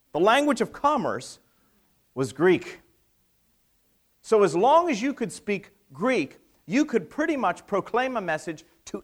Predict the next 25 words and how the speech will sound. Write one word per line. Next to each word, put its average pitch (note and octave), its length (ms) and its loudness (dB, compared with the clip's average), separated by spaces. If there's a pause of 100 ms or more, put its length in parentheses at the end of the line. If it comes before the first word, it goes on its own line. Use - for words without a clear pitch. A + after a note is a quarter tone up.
anybody C3 760 0 (240)
in D3 180 0
the C3+ 100 -4
known D#3+ 400 -2
world C#3 300 -2
at A#2+ 100 -6
that B2+ 220 -2
time. G2 360 -10 (200)
Think C#4 180 -4
about B2+ 260 -10
that. G2 320 -12 (1600)
That D#4+ 180 4
made C4+ 160 4
it A#3 120 0
possible A3 540 2
for G3+ 160 -4
Christianity G#3 720 -6
to F#3+ 100 -14
be G3+ 140 -8
proclaimed G#3 640 -4 (240)
to - 240 -6
any C#4 300 0
number C4 520 0
of - 220 -2
people. D#4 560 -2